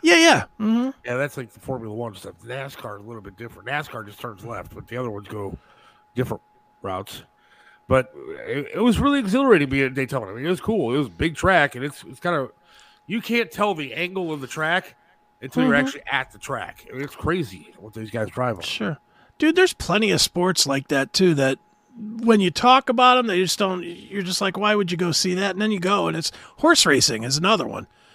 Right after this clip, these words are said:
Speaker 1: Dude, you couldn't drag me to the Kentucky Derby.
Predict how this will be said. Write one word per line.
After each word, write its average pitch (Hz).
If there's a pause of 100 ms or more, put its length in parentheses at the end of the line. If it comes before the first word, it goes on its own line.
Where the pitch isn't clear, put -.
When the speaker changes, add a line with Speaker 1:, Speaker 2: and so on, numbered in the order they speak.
(680)
Speaker 1:
Dude, 262
you 294
couldn't 269
drag 220
me 131
to 143
the 135
Kentucky 151
Derby. 123